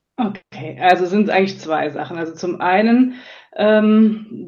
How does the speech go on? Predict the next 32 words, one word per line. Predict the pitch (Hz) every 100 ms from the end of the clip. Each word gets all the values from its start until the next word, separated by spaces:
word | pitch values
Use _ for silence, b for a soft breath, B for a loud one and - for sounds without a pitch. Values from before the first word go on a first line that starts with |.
| 170 -
durch | 220 247 254
meine | 233 240 240
Selbstständigkeit | 214 220 226 - 233 233 233 233 226 226 233 240 - - 202
und | 202 202
dass | 196
ich | 202 208
mein, | 202 202
mein | 190 190 196
Le-, | 190 190 190
mein | 196
berufliches | 185 220 226 196 190 -
Leben, | 180 180
also | 180
ich | 180
bin | 202
ja | 180
ursprünglich | 190 196 190 175 165 -
Sta-, | 170 -
Statikerin | - 175 190 240 247 220 247
und | 208 190
war | 165
festangestellt. | - 208 - 240 240 247 - 247 294 381 - B B B B B
Und | 220 220
durch | 220 226
diese | 226 196 202
Änderung | 190 254 254 233 214
in |
die | 202
Selbstständigkeit | 196 196 - 277 269 269 269 240
rein | 233 233 233
habe | 220
ich | 220